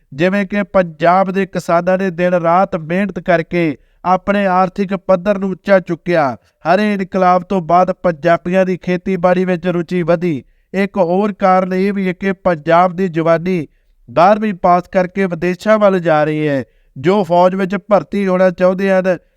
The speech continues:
ਜੋ ਜ਼ਿਆਦਾ ਉਚੇਰੀ ਪੜ੍ਹਾਈ ਨਹੀਂ ਕਰ ਪਾਉਂਦੇ ਅਤੇ ਸਿਪਾਹੀ ਭਰਤੀ ਹੋਣ ਲਈ ਹੀ ਜੱਦੋਜਹਿਦ ਕਰਦੇ ਹਨ। ਸਿਪਾਹੀ ਭਰਤੀ ਮਾਮਲੇ ਵਿੱਚ ਤਾਂ ਅਸੀਂ ਤੁਹਾਨੂੰ ਪਹਿਲਾਂ ਹੀ ਦੱਸ ਚੁੱਕੇ ਹਾਂ ਕਿ ਸਰਕਾਰ ਵੱਲੋਂ ਪਹਿਲਾਂ ਭਾਰਤ ਦੇ ਸਾਰੇ ਸੂਬਿਆਂ ਵਿੱਚ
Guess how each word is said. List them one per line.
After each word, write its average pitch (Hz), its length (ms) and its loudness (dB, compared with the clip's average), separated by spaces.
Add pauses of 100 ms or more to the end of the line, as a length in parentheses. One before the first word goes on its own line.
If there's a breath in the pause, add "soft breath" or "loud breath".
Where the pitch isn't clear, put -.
(140)
ਜੋ 175 240 0
ਜ਼ਿਆਦਾ 165 460 2
ਉਚੇਰੀ 180 480 -2
ਪੜ੍ਹਾਈ 180 380 0
ਨਹੀਂ 202 220 -2
ਕਰ 175 200 0
ਪਾਉਂਦੇ 156 500 -2 (320)
ਅਤੇ 202 220 -2
ਸਿਪਾਹੀ 185 500 0
ਭਰਤੀ 190 480 -2
ਹੋਣ 180 260 0
ਲਈ 180 180 0
ਹੀ 196 140 -2
ਜੱਦੋਜਹਿਦ 180 680 0
ਕਰਦੇ 156 420 -2
ਹਨ। 143 280 -4 (320)
ਸਿਪਾਹੀ 196 480 0
ਭਰਤੀ 190 500 0
ਮਾਮਲੇ 180 400 0
ਵਿੱਚ 185 220 -2
ਤਾਂ 190 220 2
ਅਸੀਂ 190 200 -6
ਤੁਹਾਨੂੰ 175 440 -2
ਪਹਿਲਾਂ 196 380 0
ਹੀ 185 120 -4
ਦੱਸ 170 280 0
ਚੁੱਕੇ 170 420 -4
ਹਾਂ 135 180 -2 (360)
ਕਿ 202 160 0
ਸਰਕਾਰ 180 580 0
ਵੱਲੋਂ 185 300 0
ਪਹਿਲਾਂ 190 380 0 (100)
ਭਾਰਤ 180 340 2
ਦੇ 180 200 -2
ਸਾਰੇ 180 360 0
ਸੂਬਿਆਂ 175 400 2
ਵਿੱਚ 180 360 -2